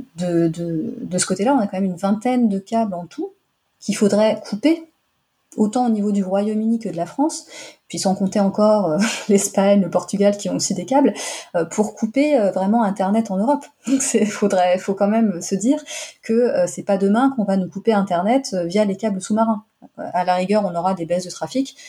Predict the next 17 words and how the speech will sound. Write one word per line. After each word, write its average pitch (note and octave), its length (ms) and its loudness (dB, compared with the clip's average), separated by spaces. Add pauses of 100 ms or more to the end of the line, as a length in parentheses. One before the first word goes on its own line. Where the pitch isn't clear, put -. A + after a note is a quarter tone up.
(240)
qu'on, E3 500 -4
qu'on, E3 340 -4
euh, D3 320 2
qu'on - 160 -10
mettra, G#3 580 4
euh, D3+ 120 -2
qu'on, D#3+ 200 -12
qu'on D#3+ 180 -8
repositionnera, F#3 880 0
qu'on, D#3 160 -8 (260)
qu'on, E3 340 -6 (460)
qu'on F3 140 -4
réassignera G3+ 680 2
à G#3 60 2
d'autres F#3+ 280 -2
câbles. G#3+ 280 0 (1120)
Ensuite, C4 500 0